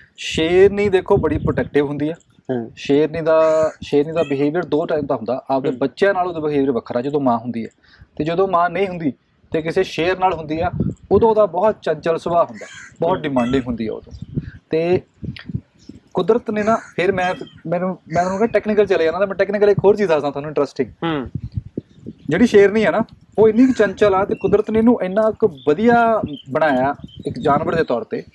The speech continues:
Speaker 1: ਜਾਂ ਇੱਕ ਮਾਂ ਦੇ ਤੌਰ ਤੇ ਕਿ ਉਹ ਚਾਹ ਕੇ ਵੀ ਨਾ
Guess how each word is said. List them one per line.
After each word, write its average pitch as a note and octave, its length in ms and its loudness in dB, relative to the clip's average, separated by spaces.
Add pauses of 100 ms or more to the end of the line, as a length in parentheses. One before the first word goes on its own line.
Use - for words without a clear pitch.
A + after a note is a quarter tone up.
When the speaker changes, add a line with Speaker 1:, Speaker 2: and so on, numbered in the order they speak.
(200)
Speaker 1:
ਜਾਂ D#3 200 2
ਇੱਕ - 140 -4
ਮਾਂ D3+ 300 2
ਦੇ D#3 100 2
ਤੌਰ G#2+ 200 -6
ਤੇ - 180 -14 (460)
ਕਿ A3+ 220 2
ਉਹ A3 100 6 (120)
ਚਾਹ B3+ 300 2
ਕੇ B3+ 220 2
ਵੀ A#3 140 4
ਨਾ A3+ 220 2